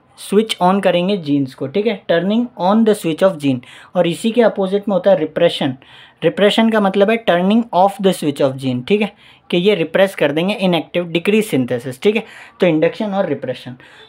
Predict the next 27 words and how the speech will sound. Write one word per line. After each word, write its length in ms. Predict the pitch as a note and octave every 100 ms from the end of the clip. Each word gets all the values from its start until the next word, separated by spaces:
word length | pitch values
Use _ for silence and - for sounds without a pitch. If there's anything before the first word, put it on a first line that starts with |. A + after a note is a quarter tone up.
| -
तो 60 |
अब 180 | G3+ G#3
अपन 240 | G#3+ A3 G3+
देखते 280 | F3 -
हैं 80 | F3+
अपना 160 | F#3+ F3
most 360 | E3 F3 E3+ E3
important 480 | D3 D3+ F#3 G3 -
operon 460 | D3+ F3 F3+ F#3+ F3+
concept, 520 | C3+ C3 B2+ - - - _ _ _ _ _ _ _ _ _ _ _ _ _ -
ठीक 140 | G3
है, 100 | G3+ - _ _ _ _ -
अपन 280 | D3 - F#3
को 140 | G3+
पढ़ना 320 | G3+ D#3 F3
है 200 | F3 G3+
इसमें 240 | F3 - G3
lac 320 | D#3 E3 F3
operon 380 | D#3+ F3+ G3+ F#3+
most 300 | E3 - D3
important 420 | C3+ C3 C3 B2+
है, 60 | B2+
ठीक 180 | F#3+ A3+
है, 100 | G#3+
इस 120 | D#3+
वीडियो 240 | C#3+ C3+
में। 120 | B2+